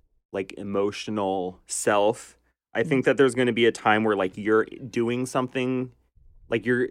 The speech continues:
Speaker 1: like, you're gonna be, like, drawing or, like, working on something that you're really into, and she's just gonna be, like, annoying in the other room, and you're gonna snap at her,
Speaker 2: Mm-hmm.
Speaker 1: and she's never gonna forget it.
Speaker 2: Ooh.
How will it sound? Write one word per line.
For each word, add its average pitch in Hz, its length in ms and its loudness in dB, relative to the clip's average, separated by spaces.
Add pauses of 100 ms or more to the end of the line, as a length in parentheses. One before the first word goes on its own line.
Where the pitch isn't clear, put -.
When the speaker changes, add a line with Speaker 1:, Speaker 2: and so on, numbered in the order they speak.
Speaker 1:
like, 127 220 2
you're 139 100 4
gonna 147 160 2
be, 131 120 4
like, 113 200 2
drawing 113 500 4
or, 98 60 -2
like, 98 160 -2
working 113 300 0
on 107 100 -2
something 107 300 -6
that 95 100 -4
you're 101 140 -2
really 104 240 0
into, 110 480 0
and - 180 -8
she's 110 220 -10
just 117 180 -8
gonna 131 140 -6
be, 113 120 -8
like, 95 320 -4 (280)
annoying 104 640 -2
in 101 100 -6
the 104 80 -2
other 98 180 0
room, 98 360 -4
and 71 100 -10
you're 95 80 -8
gonna 92 160 -10
snap 95 440 -4
at - 80 -2
her, 160 380 0 (140)
Speaker 2:
Mm-hmm. 190 200 -6 (100)
Speaker 1:
and 175 100 -12
she's - 220 -14
never 196 340 -6
gonna 76 160 -10
forget - 320 -16
it. - 220 -12 (360)
Speaker 2:
Ooh. 196 680 -8